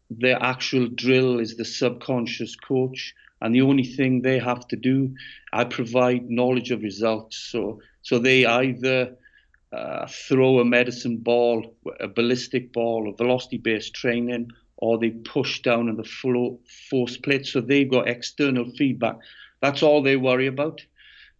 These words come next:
because the drill itself is doing the coaching. And that's why, uh, the results are amazing at the minute. And I got two particular case studies when I was in India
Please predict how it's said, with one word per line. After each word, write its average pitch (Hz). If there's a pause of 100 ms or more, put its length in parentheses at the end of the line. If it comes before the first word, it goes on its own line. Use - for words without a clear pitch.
(120)
because 123
the 117
drill 127
itself 120
is -
doing 113
the 113
coaching. 120
And 123
that's 135
why, 127 (680)
uh, 110 (340)
the 117
results 117 (680)
are 104 (100)
amazing 110
at 80
the 95
minute. 98
And 104
I 90
got 98 (300)
two 110
particular 92
case 104
studies 101
when 101
I 104
was 104
in 107
India 107